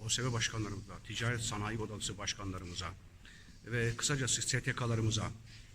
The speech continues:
burada arama kurtarma ve diğer faaliyetlerde çalışan yaklaşık beş bin sekiz yüz personelimize,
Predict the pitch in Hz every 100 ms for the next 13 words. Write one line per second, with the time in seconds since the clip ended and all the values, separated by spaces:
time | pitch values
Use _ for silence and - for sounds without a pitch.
0 | - - - - 113 117 113 120 120 120
1 | 120 131 127 117 131 - 117 110 107 107
2 | 104 - 92 - 117 - - - - 120
3 | 123 147 147 127 - 135 120 123 113 135
4 | 120 - 95 104 92 87 90